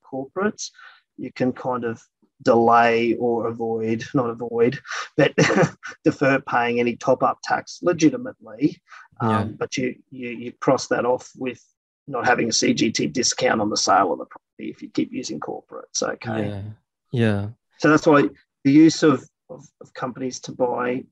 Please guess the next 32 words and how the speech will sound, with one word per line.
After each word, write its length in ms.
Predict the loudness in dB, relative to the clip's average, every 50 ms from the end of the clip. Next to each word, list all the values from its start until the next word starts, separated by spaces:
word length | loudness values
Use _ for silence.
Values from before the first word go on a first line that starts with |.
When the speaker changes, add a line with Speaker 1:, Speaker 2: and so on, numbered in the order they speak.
| _
Speaker 1:
property 500 | _ -10 -8 -4 0 2 2 2 2 2
is 240 | 0 -2 -4 -6 -10 -16 _ _ _ _ _ _ _ 0
sometimes 380 | 0 2 2 2 0 2 2
you, 240 | 2 4 4 2 2 0 -6 -12 -12
it's 160 | -14 -2 2 4
more 160 | 4 4 4
akin 320 | 2 0 0 0 0 0
to 380 | 0 2 4 4 4 4 2 -2 _ -14
people 420 | -14 -10 -6 -4 -4 -2 -2 -4 -6 -6 -8
in 100 | -8 -4
business 480 | -2 0 2 4 6 6 6 4 0 -4
that 120 | -6 -8 -8 -10 _ _ _ _ _ _ _ 2
don't 160 | 2 2 2
want 180 | 2 -2 -2 0
to 80 | 0
pay 120 | 2 2 2
that 200 | 0 -2 -6 -2
top-up 380 | 0 0 0 0 -2 -4 -4 _ -2
tax 500 | 0 2 2 0 0 -4 -4 -4 -4 -4 -2
versus 640 | 0 0 2 2 0 0 0 0 0 0 -4 -6 -8 _ -20 -20 -20 -20 _
salary 480 | -6 -2 0 0 0 0 -2 -2 -2 -2
and 140 | -2 -2 -2
wage 300 | 0 2 2 2 2 2
earners 440 | 0 0 0 0 0 0 0 0 2
or, 280 | 2 2 2 2 2 0
you 40 |
know, 160 | -2 -4 -4 -6 -6 -8
people 240 | -8 -8 -6 -6 -8
with 100 | -6 -4
other 260 | -4 -6 -6 -6 -4
circumstances, 920 | -4 -2 0 -2 -2 -4 -8 -10 -10 -10 -12 -14 -14 -14 -14 -14 -14 -14 -16 -18
okay? 260 | -18 -14 -10 -10 -10